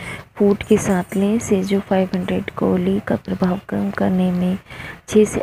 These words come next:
आठ हफ्तों की अवधि का समय लग सकता है। इसके अनुरूप accordingly लेते रहें। गुर्दे से जुड़ी समस्याएं जैसे कि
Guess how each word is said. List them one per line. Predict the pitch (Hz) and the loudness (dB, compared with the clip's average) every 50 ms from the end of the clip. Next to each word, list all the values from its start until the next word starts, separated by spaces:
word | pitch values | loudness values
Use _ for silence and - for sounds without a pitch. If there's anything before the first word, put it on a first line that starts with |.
| - - | -4 -2
आठ | 208 190 185 - | -4 -4 -4 -6
हफ्तों | 190 185 - _ - 185 | -8 -10 -8 _ -4 -4
की | 180 - - - - - - | -4 -6 -8 -10 -10 -6 -6
अवधि | 185 180 180 - - - 190 190 190 190 | -6 -6 -6 -6 -6 -4 -2 0 0 -2
का | - - - 190 185 185 196 202 | -4 -4 -2 -2 -2 -2 -2 -4
समय | - - 208 180 175 180 185 | -6 -4 -4 -2 -2 0 -2
लग | 190 190 - - | -2 -4 -6 -8
सकता | - - - - - _ - - | -8 -8 -8 -8 -8 _ -8 -4
है। | 98 95 98 - - - - - - - - - - | -4 -4 -4 -6 -8 -12 -14 -12 -12 -12 -12 -2 -2
इसके | - - - - - - - 233 233 220 | -2 0 0 -4 -6 -2 0 2 2 2
अनुरूप | - - - 196 190 190 190 185 196 196 202 208 220 - - - | 0 0 0 0 2 2 2 2 0 0 0 0 -2 -4 -6 -6
accordingly | 175 - - - 196 196 190 - 190 190 185 190 190 190 190 196 | -6 -6 -4 -2 -2 -2 0 0 0 0 -2 -2 -2 -2 -2 0
लेते | 190 185 175 - - - - | 0 -2 -2 -2 -2 -2 0
रहें। | - 180 175 175 190 - - - - - - - - - - | 0 -2 -2 -4 -4 -6 -8 -14 -16 -14 -14 -14 -14 -8 -2
गुर्दे | 185 202 202 220 240 | 0 0 2 4 2
से | 240 - 240 220 | 2 2 0 0
जुड़ी | 220 220 214 226 | 2 2 0 0
समस्याएं | - 214 208 214 214 - 214 214 208 | -2 -2 -2 -2 -2 -2 -2 -2 -2
जैसे | 202 202 202 208 196 | -2 -4 -4 -4 -2
कि | 196 202 | -2 -2